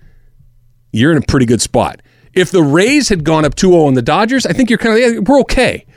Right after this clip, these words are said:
We got a chance here because we're better. We're gonna come back, and th-, uh, us being better than them will ultimately bear itself out," or at least you can fool yourself into thinking that. If you're the inferior team, and I don't know if anybody right now is looking at the Rays as anything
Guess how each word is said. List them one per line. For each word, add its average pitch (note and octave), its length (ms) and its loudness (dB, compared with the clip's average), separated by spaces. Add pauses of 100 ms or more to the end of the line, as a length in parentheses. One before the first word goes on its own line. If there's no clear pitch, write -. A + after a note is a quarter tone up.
(120)
We G#3+ 100 0
got A#3 140 0
a G3+ 40 -2
chance A#3+ 380 -2
here D3+ 140 2
because D#3 180 0
we're D3+ 140 2
better. E3+ 360 0
We're A2+ 140 0
gonna F#3+ 160 0
come G3 220 -4
back, D#3 300 -2 (200)
and D#3+ 280 0
th-, C#3+ 80 -12 (140)
uh, D#3 100 2 (180)
us G3+ 240 0
being F3+ 280 0
better E3+ 300 0
than D3 220 0
them D#3+ 260 0
will C#3 180 0
ultimately D#3 420 0
bear D3 220 0
itself C#3 360 -2
out," C#3+ 160 0
or - 20 -2
at C3+ 60 -2
least F#3+ 180 0
you G#3 80 0
can A#2+ 200 0 (260)
fool G3 280 0
yourself D#3+ 380 0
into A#2+ 140 0
thinking G3+ 320 -2
that. D#2 280 -10 (640)
If D3+ 140 -2
you're B3+ 180 2
the A#3 100 0
inferior D3+ 460 2
team, F#3+ 300 0
and C3+ 80 0
I G3 80 0
don't A#3 100 2
know E3 120 2
if C3 60 0
anybody D3+ 400 0
right C3+ 220 2
now B2+ 240 0
is A2+ 140 -2
looking D3+ 180 0
at C3+ 80 0
the B2 100 -2
Rays C#3 460 2
as C3 160 -2
anything C#3 320 0